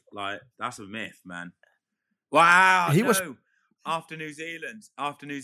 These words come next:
Speaker 2: I would
Speaker 1: Zealand,
Speaker 2: say
Speaker 1: he stuck it
Speaker 2: he
Speaker 1: to
Speaker 2: was
Speaker 1: us, didn't
Speaker 2: pissed
Speaker 1: he?
Speaker 2: drunk.
Speaker 1: After, in Taupo, didn't he? Yeah, he,
Speaker 2: Yeah.
Speaker 1: he could fucking take his beers because he, he drank us under the table, didn't he? I was so smashed that next
Speaker 2: But,
Speaker 1: day, and I had to pack my bike.
Speaker 2: um,
Speaker 1: It felt
Speaker 2: I,
Speaker 1: awful.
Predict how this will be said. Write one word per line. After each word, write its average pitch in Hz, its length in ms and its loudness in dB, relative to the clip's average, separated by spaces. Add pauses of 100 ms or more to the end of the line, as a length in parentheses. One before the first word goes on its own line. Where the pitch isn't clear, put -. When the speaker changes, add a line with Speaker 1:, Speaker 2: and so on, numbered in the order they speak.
(160)
Speaker 2:
I 147 80 4
would 175 100 2
Speaker 1:
Zealand, - 20 -4
Speaker 2:
say 233 300 0
Speaker 1:
he 123 280 -12
stuck - 360 -8
it 131 100 -10
Speaker 2:
he 151 40 0
Speaker 1:
to 160 40 2
Speaker 2:
was 175 120 2
Speaker 1:
us, - 60 -14
didn't - 100 -12
Speaker 2:
pissed 196 200 2
Speaker 1:
he? - 60 -10
Speaker 2:
drunk. 196 300 4
Speaker 1:
After, - 100 -20
in 123 180 -8
Taupo, 123 480 -2
didn't 107 260 -8
he? 95 120 -18 (400)
Yeah, 113 520 0
he, 113 260 -8
Speaker 2:
Yeah. 190 180 2
Speaker 1:
he 117 180 -6
could 110 260 -14
fucking 110 400 -12
take 107 240 -8
his 98 120 -8
beers 101 340 -8
because 101 280 -8
he, 98 200 -8 (100)
he 107 260 -6
drank 110 260 -2
us 107 160 -4
under 98 140 -8
the 95 120 -8
table, 101 300 -2
didn't 101 200 -6
he? 87 140 -10
I 110 140 0
was 110 180 -2
so 110 180 -2
smashed 101 360 -6
that 87 120 -8
next 180 220 2
Speaker 2:
But, - 20 -4
Speaker 1:
day, 90 140 -4
and 95 80 -8
I 98 40 -6
had 95 60 -8
to - 80 -20
pack 107 160 -4
my 92 80 -18
bike. 90 320 -4
Speaker 2:
um, 170 40 4
Speaker 1:
It 165 100 6
felt 104 160 -2
Speaker 2:
I, - 20 -10
Speaker 1:
awful. - 400 -6